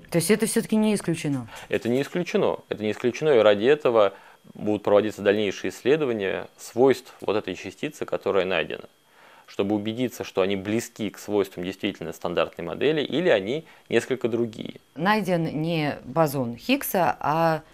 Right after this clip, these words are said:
Speaker 1: что-то другое. Вот что это может быть?
Speaker 2: Ну, это может быть, например, более сложный вот, э, хиггсовский сектор, более сложная, более сложная картина, когда это не единственная частица, а несколько будет.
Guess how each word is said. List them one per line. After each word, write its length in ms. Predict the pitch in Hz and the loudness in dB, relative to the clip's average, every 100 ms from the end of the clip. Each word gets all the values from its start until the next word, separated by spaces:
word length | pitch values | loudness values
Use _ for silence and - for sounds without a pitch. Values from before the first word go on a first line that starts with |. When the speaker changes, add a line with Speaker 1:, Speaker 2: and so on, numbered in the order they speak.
| - | -20
Speaker 1:
что-то 320 | - 180 175 | -4 -2 -2
другое. 440 | 165 156 139 117 110 | -2 -4 -4 -6 -4
Вот 160 | 147 | -6
что 280 | - 151 131 | -4 -4 -4
это 220 | 117 117 | -4 -8
может 240 | 120 113 117 | -8 -8 -12
быть? 260 | 110 - _ _ _ _ _ _ _ - - - | -14 -18 _ _ _ _ _ _ _ -20 -20 -10
Speaker 2:
Ну, 200 | - 101 | 0 0
это 220 | - 98 101 | 2 0 2
может 280 | 107 98 | 0 0
быть, 180 | 104 107 | -2 -4
например, 320 | 95 98 92 | -2 -2 -2
более 260 | 90 113 104 | 2 2 2
сложный 480 | - 107 107 98 90 | 0 0 0 0 -4
вот, 180 | 92 - - - | -4 -10 -16 -4
э, 220 | 95 98 | -2 -2
хиггсовский 560 | - 110 - - - - | -4 -8 -8 -18 -12 -6
сектор, 400 | 104 - - 87 | -4 -4 -4 4
более 240 | 107 104 | 4 4
сложная, 440 | - 113 98 98 | 4 4 4 0
более 380 | 98 101 113 104 | 0 4 6 6
сложная 680 | - 110 107 101 95 92 90 | 4 2 2 2 0 2 0
картина, 500 | - 98 - 143 139 | 2 2 2 -2 0
когда 340 | 92 92 92 95 | 0 0 4 4
это 180 | 92 101 | 4 -2
не 140 | 104 | -2
единственная 520 | 110 143 - 104 98 | 0 -2 -2 -2 -2
частица, 460 | 95 98 - 101 92 | -2 -8 -8 -4 0
а 20 | |
несколько 420 | 107 107 95 - | 2 2 -2 -4
будет. 380 | 87 85 82 - | -6 -4 -6 -10